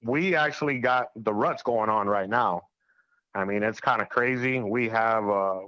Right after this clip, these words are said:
we, our deer start rutting early July.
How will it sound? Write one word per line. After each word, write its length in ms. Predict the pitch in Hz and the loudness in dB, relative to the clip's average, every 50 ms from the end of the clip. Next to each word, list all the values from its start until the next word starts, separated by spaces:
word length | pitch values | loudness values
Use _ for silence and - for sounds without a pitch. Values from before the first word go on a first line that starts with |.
| 104 | -12
we, 300 | 104 110 120 117 117 113 107 | -8 -4 -4 -2 -2 -2 -2
our 200 | 110 123 131 131 | 0 0 0 -2
deer 360 | 120 110 120 120 123 120 113 | -2 -2 -2 0 0 0 -2
start 280 | - - - 113 107 92 | -4 -2 -2 -2 -2 0
rutting 680 | 98 104 107 110 107 104 101 101 101 98 98 95 95 _ _ _ _ _ _ _ _ _ _ _ _ _ _ - | 0 0 0 0 0 -2 -4 -4 -6 -6 -8 -10 -12 _ _ _ _ _ _ _ _ _ _ _ _ _ _ -4
early 960 | 117 120 117 113 120 120 113 113 113 113 113 113 113 110 110 110 110 110 107 107 | -2 -2 -2 0 0 0 0 0 0 0 0 0 0 0 0 0 -2 -2 -4 -8
July. 680 | 98 - 110 101 101 104 110 117 120 120 127 127 127 | -6 -4 -2 0 2 2 2 2 2 0 -2 -4 -8